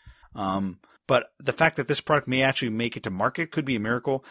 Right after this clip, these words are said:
L G obviously is the manufacturer, and I think Zonoff was also a company behind this, although they didn't publicize it a lot.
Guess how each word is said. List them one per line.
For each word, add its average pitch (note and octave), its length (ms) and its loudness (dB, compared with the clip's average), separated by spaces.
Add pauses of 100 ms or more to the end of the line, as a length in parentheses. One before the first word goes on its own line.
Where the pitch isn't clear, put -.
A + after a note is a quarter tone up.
L D3+ 200 4
G D3+ 180 4
obviously D3 320 4
is B2 80 -4
the C3 60 -4
manufacturer, B2 440 -2
and B2 120 0
I - 20 2
think G3+ 280 -4
Zonoff D3+ 420 4
was B2+ 100 -2
also C3 440 0
a G2+ 80 -8
company A#2 260 -6
behind G2+ 320 -4
this, G#2 120 -6
although A#2 220 -2
they A#2+ 140 0
didn't D#3 220 -4
publicize C#3 500 -4
it F#2 40 -8
a F2 40 -6
lot. F2+ 280 -2